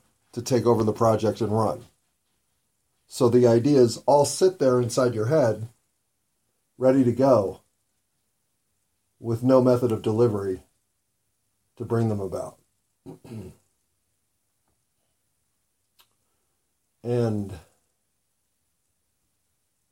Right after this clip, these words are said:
in many ways, hmm, letting the genie out of the bottle that I did it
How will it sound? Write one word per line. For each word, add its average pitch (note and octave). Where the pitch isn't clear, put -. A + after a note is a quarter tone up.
in A#2+
many D#3+
ways, G2
hmm, F2+
letting B2
the G#2+
genie G#2+
out G2
of F#2
the G2
bottle F#2+
that F#2
I F#2
did F#2+
it -